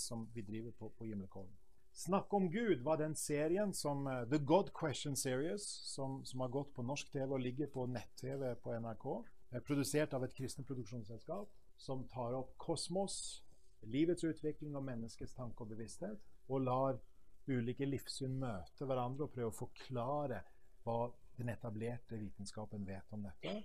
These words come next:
Blant de kristne som medvirker er slike folk som John Lennox, eh, William Lane Craig, og så John Polkinghorne og så videre. Og så er det min blogg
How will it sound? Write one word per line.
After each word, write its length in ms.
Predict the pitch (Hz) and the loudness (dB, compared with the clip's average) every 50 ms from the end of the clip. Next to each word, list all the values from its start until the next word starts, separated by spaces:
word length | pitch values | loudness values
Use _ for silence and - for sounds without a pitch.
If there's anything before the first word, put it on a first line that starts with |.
| - - - - - - - - - - - - - - | -8 -14 -16 -16 -16 -16 -14 -14 -14 -14 -14 -14 -8 0
Blant 240 | 123 135 139 139 - | 4 4 4 6 4
de 80 | 143 135 | 0 0
kristne 380 | - 131 131 - - - 135 | 2 0 0 0 0 -4 -2
som 160 | - 147 139 135 | 0 0 2 2
medvirker 540 | 127 120 104 117 139 143 135 - 165 143 127 | 2 2 2 2 2 2 2 0 0 2 4
er 160 | 123 120 117 | 2 2 0
slike 320 | - - 123 107 - 131 117 | 0 -2 -2 -2 -2 -2 -2
folk 280 | - - 127 123 123 - | 0 0 0 0 0 -4
som 220 | - 120 110 107 101 | -4 -2 -2 -2 0
John 220 | - 123 135 135 127 | 0 2 2 4 2
Lennox, 680 | 135 143 147 151 151 - - - - - - - - - - - - - - - - - - - - | 2 2 2 0 -2 -4 -6 -8 -6 -6 -6 -6 -8 -14 -16 -16 -16 -16 -16 -16 -16 -16 -16 -12 -6
eh, 240 | 110 104 101 98 98 95 | -4 -4 -2 -2 -2 0
William 300 | 117 127 127 131 131 123 123 | 0 0 2 2 0 0 0
Lane 180 | 120 117 117 107 | 0 -2 -2 -4
Craig, 520 | - - 131 135 139 139 135 - - - - - - | -4 -2 -2 0 0 0 -2 -4 -8 -12 -14 -12 -10
og 100 | 107 98 | -10 -8
så 80 | - - - | -10 -10 -8
John 240 | - 127 120 120 98 | -4 -2 -2 -2 -2
Polkinghorne 580 | - 127 120 110 - 120 113 110 110 110 104 98 | 0 -2 -2 -2 -2 -6 -4 -4 -4 -4 -4 -4
og 60 | 90 | -6
så 100 | - 90 | -8 -10
videre. 140 | 90 - - - - - - - | -12 -12 -12 -12 -12 -12 -8 -4
Og 80 | 131 | 0
så 100 | - 165 | 4 6
er 120 | 170 160 160 | 6 6 6
det 40 | |
min 180 | 151 147 147 139 | 2 2 2 4
blogg 280 | 139 160 208 226 208 | 6 6 6 4 2